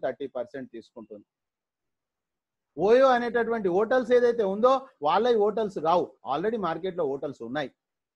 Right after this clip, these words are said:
ఆ తర్వాత ప్రజల అవసరాలకు ఇద్దరిని కలుపుతుంది ఆ యొక్క యాప్, ట్వంటీ to థర్టీ పర్సెంట్ తీసుకుంటుంది. మరి ఈ కంపెనీకి ఉన్నటువంటి ఐటీ నాలెడ్జ్ తోటి ఆ విధంగా తయారు చేయొచ్చు, ఆయన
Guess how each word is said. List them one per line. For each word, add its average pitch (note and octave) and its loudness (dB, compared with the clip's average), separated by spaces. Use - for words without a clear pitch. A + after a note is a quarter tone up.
ఆ D3+ -4
తర్వాత G3 -4
ప్రజల D#3 -4
అవసరాలకు E3 -2
ఇద్దరిని A3 -2
కలుపుతుంది E3 -4
ఆ C3+ -2
యొక్క C3+ -8
యాప్, F3 -2
ట్వంటీ C#3+ -8
to E3 -8
థర్టీ A#2+ -8
పర్సెంట్ B2+ -10
తీసుకుంటుంది. A2 -20
మరి C4 2
ఈ A#3+ -4
కంపెనీకి B3+ 0
ఉన్నటువంటి B3+ 0
ఐటీ C#4 0
నాలెడ్జ్ A#3 2
తోటి A#3 2
ఆ F#3 4
విధంగా G#3+ -2
తయారు E3 0
చేయొచ్చు, D#3+ -6
ఆయన G#3+ 0